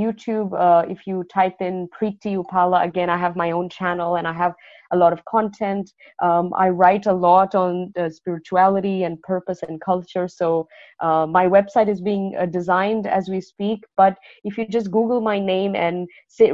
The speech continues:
write spirituality or, or, uh, Dharma, purpose, any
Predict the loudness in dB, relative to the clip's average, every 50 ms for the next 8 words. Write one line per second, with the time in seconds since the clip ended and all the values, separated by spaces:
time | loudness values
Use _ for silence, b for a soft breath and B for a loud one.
0 | 6 4 4 4 4 -2 -8 -6 -4 -4 -4 -4 -6 -4 -2 0 2 2 2 0
1 | -2 -2 -2 0 0 0 -2 -4 -10 -12 _ -2 0 0 2 2 0 0 -2 -2
2 | -4 -6 _ -10 -8 -4 2 4 6 6 6 6 4 2 0 0 0 0 -2 -2
3 | -2 -2 -8 -6 -6 -6 -4 -2 -2